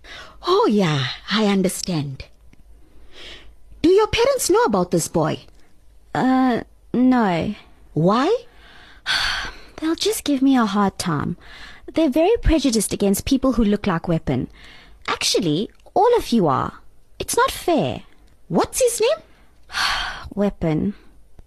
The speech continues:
Speaker 1: Ayo, Sami.
Speaker 2: It's his business what his name is.
Speaker 1: Right. Shanta, I'm telling you. If you don't leave this fella,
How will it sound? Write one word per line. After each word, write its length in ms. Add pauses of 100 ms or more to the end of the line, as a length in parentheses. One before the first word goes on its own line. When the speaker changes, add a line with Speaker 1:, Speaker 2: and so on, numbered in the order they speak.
(100)
Speaker 1:
Ayo, 440
Sami. 640 (460)
Speaker 2:
It's 200
his 280
business 400
what 160
his 160
name 280
is. 360 (680)
Speaker 1:
Right. 360 (480)
Shanta, 380
I'm 160
telling 320
you. 200 (680)
If 140
you 120
don't 300
leave 180
this 200
fella, 320